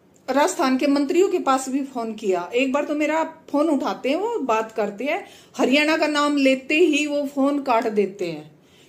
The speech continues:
क्योंकि उनको वोट नहीं मिलता। ये वोटों पे काम करते हैं, ये वहां जाते हैं भीख मांगने जहां इनको वोटें मिलती हैं। मैं हरियाणा से थी,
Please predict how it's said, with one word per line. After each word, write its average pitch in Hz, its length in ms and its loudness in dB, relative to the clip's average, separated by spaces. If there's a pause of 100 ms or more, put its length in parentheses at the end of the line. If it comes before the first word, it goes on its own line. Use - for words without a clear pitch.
क्योंकि 359 580 6 (200)
उनको 294 280 2
वोट 302 380 4
नहीं 285 220 2
मिलता। 185 420 -2 (100)
ये 294 180 2
वोटों 277 460 2
पे 339 120 0
काम 262 300 0
करते 208 400 -2
हैं, 165 320 -10 (880)
ये 285 240 2
वहां 269 720 2
जाते 220 360 0
हैं 294 260 2
भीख 233 220 -4
मांगने 254 460 0
जहां 262 300 -2
इनको 269 260 2
वोटें 269 360 2
मिलती 330 380 4
हैं। 170 260 -8 (280)
मैं 285 100 2
हरियाणा 294 500 2
से 339 180 0
थी, 262 140 -2